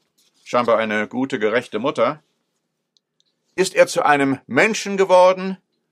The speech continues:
unvergleichbar, wenn es um die Könige geht, wie wir klar und deutlich lesen in zweiten Könige dreiundzwanzig,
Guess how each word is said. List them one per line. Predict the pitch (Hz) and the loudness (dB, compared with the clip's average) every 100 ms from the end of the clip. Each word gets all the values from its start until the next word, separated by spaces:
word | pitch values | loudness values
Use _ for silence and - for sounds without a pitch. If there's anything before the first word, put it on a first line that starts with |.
| _ _ _ 190 | _ _ _ 2
unvergleichbar, | 247 262 - 240 233 202 170 - 151 139 95 - _ _ _ _ _ _ _ _ _ | 2 2 2 2 4 4 2 2 4 4 2 -8 _ _ _ _ _ _ _ _ _
wenn | 127 | -8
es | 135 | -4
um | 143 | -4
die | 127 | -4
Könige | - 151 143 139 135 135 _ | -4 -4 -2 2 2 0 _
geht, | - 101 139 156 - - - _ _ _ _ | -10 0 0 0 -6 -18 -20 _ _ _ _
wie | 117 120 | -8 -4
wir | 123 | -4
klar | - 160 | 2 2
und | 175 143 | 2 2
deutlich | 135 135 - 139 - | 2 2 -2 -10 -8
lesen | 120 143 117 117 147 | -2 0 0 -4 -10
in | 113 | -12
zweiten | - 120 123 131 139 135 _ _ | -2 0 0 -2 -10 -12 _ _
Könige | 131 120 117 120 123 _ _ _ - | -4 -4 -4 -6 -8 _ _ _ -12
dreiundzwanzig, | 113 135 196 180 - 160 131 - 120 131 - | -2 2 2 -2 -4 -4 -4 -6 -8 -10 -20